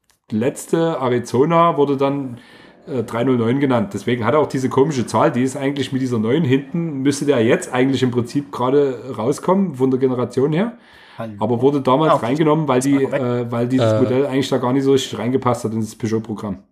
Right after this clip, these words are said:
Speaker 2: Ah, da bist du wieder. Du warst gerade ganz kurz für ein paar Sekunden weg, aber
Speaker 1: Okay.
Speaker 2: äh,
Speaker 3: Peugeot hat
Speaker 2: was,
Speaker 3: ja
Speaker 2: was?
Speaker 3: heutzutage einen relativ schlechten Ruf.
Speaker 2: Mhm.
Speaker 3: Äh, also wir machen uns gerne über Peugeot lustig.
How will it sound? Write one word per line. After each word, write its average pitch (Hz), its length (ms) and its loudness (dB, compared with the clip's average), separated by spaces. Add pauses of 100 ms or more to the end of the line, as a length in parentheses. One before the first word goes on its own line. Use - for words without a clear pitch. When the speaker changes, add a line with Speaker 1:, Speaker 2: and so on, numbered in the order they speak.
(480)
Speaker 2:
Ah, 175 260 2
da 135 80 -6
bist 139 160 -4
du 131 60 -8
wieder. 117 100 -2
Du 110 80 -12
warst 147 180 2
gerade 143 160 4
ganz 147 160 -2
kurz 147 160 -6
für 156 60 -6
ein 139 60 -6
paar 139 120 0
Sekunden 135 320 -8
weg, 139 160 -8 (160)
aber 110 320 -14 (140)
Speaker 1:
Okay. 110 200 -20 (1040)
Speaker 2:
äh, 127 560 4 (1900)
Speaker 3:
Peugeot 127 400 4
hat 160 80 4
Speaker 2:
was, - 120 -4
Speaker 3:
ja 165 280 -2
Speaker 2:
was? - 180 -20 (320)
Speaker 3:
heutzutage 156 520 0
einen 139 60 0
relativ 131 280 0
schlechten - 400 -4
Ruf. 104 440 -10 (600)
Speaker 2:
Mhm. 156 160 4
Speaker 3:
Äh, 113 300 -2 (180)
also 135 340 -2
wir 147 100 -2
machen 156 200 4
uns 151 100 0
gerne 165 200 4
über 156 100 2
Peugeot 147 240 2
lustig. 151 540 -2